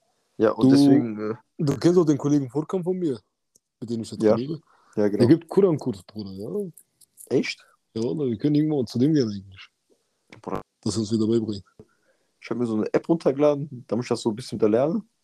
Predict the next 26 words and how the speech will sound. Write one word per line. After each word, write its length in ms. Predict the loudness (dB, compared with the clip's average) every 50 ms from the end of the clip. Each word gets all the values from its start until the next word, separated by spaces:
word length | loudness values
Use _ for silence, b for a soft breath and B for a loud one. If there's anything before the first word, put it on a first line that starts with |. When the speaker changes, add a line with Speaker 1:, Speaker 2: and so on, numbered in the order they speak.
| _ _ _ _ -8
Speaker 2:
Ja, 60 | -8
ja. 280 | -6 -6 -8 -8 -10 -10 -12 -16 _ _ _ _ _ _ _ _
Speaker 1:
So. 240 | -6 -4 -4 -4 -4 -6 -12 -16 _ _ _ _ _ _ _ _ _ _ _ _ _ _ _ _ _ _ _ _ _ _ _ _ _ _ _ _ _ _ _ _ _ _ _ _ _ _ _ _ _ _ _ _ _ _ _ _ _ _ _ _ _ _ _ _ _ _ _ -18 -10
Wie, 240 | -8 -6 -6 -6 -8 -10 -14 -16 -18 -20 _ _ _ _ _ _ _
das 160 | -4 -4 -2
ist 80 | 0 -2
eigentlich 160 | -2 -2 -2
falsch, 360 | -8 -4 -2 -2 -2 -2 -6
was 160 | -10 -10 -10
ich, 140 | -12 -14 -10 -8
also 160 | -6 -4 -2 -2
das 180 | -2 -2 -2
ist 140 | -4 -6 -4
eigentlich, 240 | -6 -6 -6 -8 -12
ich 80 | -8 -6
glaub, 160 | -6 -6 -6 -6 -6
falsch, 400 | -4 -4 -4 -4 -8 -14 -20 -20 -20 _
wenn 120 | -2 -2 -2
ich 60 | -2
so 100 | -4 -4
denke, 360 | -2 -2 -2 -2 -2 -4 -4 -4 b b b b b _
aber 80 | -4 -2
irgendwie 260 | -2 -2 -2 -4 -4
will 120 | -6 -8
ich 120 | -8 -8 -10
nicht 240 | -10 -10 -10 -14